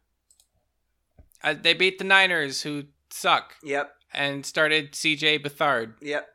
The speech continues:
Speaker 1: And, like, nobody watched this game.
Speaker 2: No one should watch
Speaker 1: Nobody
Speaker 2: this
Speaker 1: cared.
Speaker 2: game. No one cares.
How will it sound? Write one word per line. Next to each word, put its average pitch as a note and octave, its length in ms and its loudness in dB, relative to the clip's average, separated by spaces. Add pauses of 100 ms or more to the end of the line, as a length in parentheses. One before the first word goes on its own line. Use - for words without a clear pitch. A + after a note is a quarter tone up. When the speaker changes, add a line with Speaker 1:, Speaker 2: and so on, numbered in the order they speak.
(440)
Speaker 1:
And, C3+ 520 -2
like, C#3 280 0 (800)
nobody F#3 300 6
watched D3+ 340 6
this C3+ 160 -8
game. C3 440 2 (380)
Speaker 2:
No D3+ 200 -6
one D#3+ 120 -4
should C3+ 280 -8
watch D3+ 40 -4
Speaker 1:
Nobody D3+ 260 2
Speaker 2:
this B2+ 100 -10
Speaker 1:
cared. B2 340 2
Speaker 2:
game. - 80 -16
No C3 120 -14
one C#3+ 100 -16
cares. A#2 260 -12